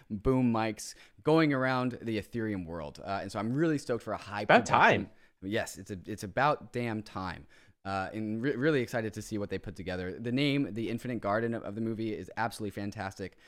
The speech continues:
Speaker 1: Shout out to Mariano Conti, who's number three of the funders for this movie. And Mariano Conti was the lead smart contracts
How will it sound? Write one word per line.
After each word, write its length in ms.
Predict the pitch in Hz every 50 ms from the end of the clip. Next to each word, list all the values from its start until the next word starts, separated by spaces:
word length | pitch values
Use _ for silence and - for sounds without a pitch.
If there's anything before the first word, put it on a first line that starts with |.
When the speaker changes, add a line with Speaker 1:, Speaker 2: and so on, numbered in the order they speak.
| - - _ _ _ _ _ _ _ -
Speaker 1:
Shout 180 | - 180 190
out 80 | 196 -
to 60 | -
Mariano 460 | 175 143 135 143 143 147 160 165 160 143
Conti, 480 | - - 131 123 131 139 - 160 165
who's 240 | 156 147 147 131 -
number 280 | 123 127 127 120 123 120
three 480 | - - - 117 110 117 123 131 143
of 200 | 139 - 113 107
the 80 | 98 110
funders 560 | - - - 107 104 110 117 123 127 147 147
for 220 | - - 147 139 139
this 180 | 139 139 -
movie. 360 | 139 135 139 131 151 156 165 - -
And 160 | 113 117 107
Mariano 320 | 107 120 127 127 135 135
Conti 400 | 131 - 139 131 135 - 147 147 - -
was 240 | 120 123 120 117 - 110
the 240 | 107 113 117 113 117
lead 260 | 110 113 123 123 107
smart 220 | - - 110 110
contracts 480 | - - 135 123 123 - 139 135 - -